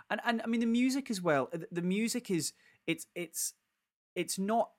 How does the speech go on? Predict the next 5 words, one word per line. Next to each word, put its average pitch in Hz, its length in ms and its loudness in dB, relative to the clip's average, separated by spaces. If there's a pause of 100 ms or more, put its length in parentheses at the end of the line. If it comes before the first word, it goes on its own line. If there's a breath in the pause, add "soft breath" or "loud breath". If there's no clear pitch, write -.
(140)
pompous - 800 2 (580)
enough, 151 720 4 (460 soft breath)
but 180 100 6
it's, - 340 2 (140)
it's, - 460 -2